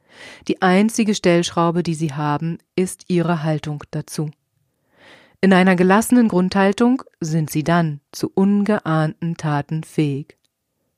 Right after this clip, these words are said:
Ich zeige Ihnen, wie das geht. In meinen Podcast-Folgen spreche ich über Führungsthemen und gebe Ihnen viele Tipps auf dem Weg in Ihre neue Gelassenheit. Ganz ohne Yoga und Beruhigungstees.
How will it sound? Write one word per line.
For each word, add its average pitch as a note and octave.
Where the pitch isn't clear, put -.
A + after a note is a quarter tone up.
Ich C#4+
zeige A#3
Ihnen, G3+
wie F#3+
das F#3
geht. D3
In F#3+
meinen F#3+
Podcast-Folgen F#3+
spreche E3
ich D#3
über D#3+
Führungsthemen F#3
und F#3+
gebe E3
Ihnen D#3
viele G#3
Tipps -
auf D#3
dem D#3
Weg E3
in F3+
Ihre D#3
neue D#3
Gelassenheit. D3
Ganz B3
ohne F#3
Yoga D#3
und E3
Beruhigungstees. D#3